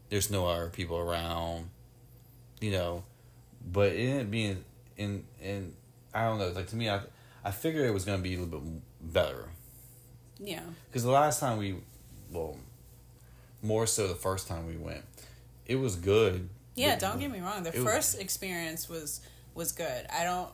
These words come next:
Speaker 2: I wouldn't wanna change anything about
Speaker 1: But you just didn't
Speaker 2: that
Speaker 1: get, you didn't
Speaker 2: experience.
Speaker 1: get much girl, girl
Speaker 2: I
Speaker 1: action.
Speaker 2: didn't get much girl, girl action. And, you know, I, I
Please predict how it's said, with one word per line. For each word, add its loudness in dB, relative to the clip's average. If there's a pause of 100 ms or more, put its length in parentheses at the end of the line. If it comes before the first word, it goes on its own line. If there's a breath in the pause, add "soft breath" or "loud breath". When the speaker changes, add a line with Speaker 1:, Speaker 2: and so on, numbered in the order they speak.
(120)
Speaker 2:
I 4
wouldn't -2
wanna -2
change -6
anything -8
about -6
Speaker 1:
But 4
you 0
just -2
didn't 2
Speaker 2:
that 0
Speaker 1:
get, 0
you 0
didn't -6
Speaker 2:
experience. 2
Speaker 1:
get 0
much 0
girl, 0
girl -2
Speaker 2:
I 0
Speaker 1:
action. 4
Speaker 2:
didn't 0
get -2
much -4
girl, -4
girl -4
action. -4
And, -2 (200)
you -2
know, 0
I, 0 (920)
I 4